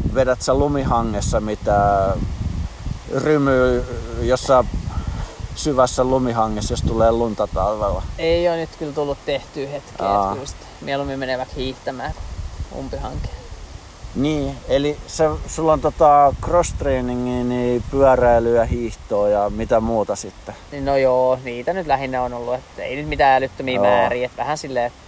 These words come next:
Speaker 2: miten nyt ehtii, että tossa kuitenkin normaali arkirytmi on aika tiukka, niin
Speaker 1: Niin joo.
Speaker 2: ei, ei silleen niinku eh-,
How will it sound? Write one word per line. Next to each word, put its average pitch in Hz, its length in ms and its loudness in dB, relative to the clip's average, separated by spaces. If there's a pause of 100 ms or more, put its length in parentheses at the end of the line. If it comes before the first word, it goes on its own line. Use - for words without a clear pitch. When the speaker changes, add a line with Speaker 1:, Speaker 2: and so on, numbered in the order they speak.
Speaker 2:
miten 120 200 -4
nyt 117 120 -8
ehtii, 120 380 -4
että - 140 -10
tossa - 220 -12
kuitenkin 123 320 -6
normaali 123 440 0
arkirytmi 120 640 -4
on 117 80 -8
aika 117 180 -10
tiukka, - 420 -10
niin - 140 -12 (560)
Speaker 1:
Niin 123 440 0
joo. 113 240 4 (260)
Speaker 2:
ei, 120 320 -6
ei 127 160 -6
silleen 131 320 0
niinku 127 180 -4
eh-, 135 180 -6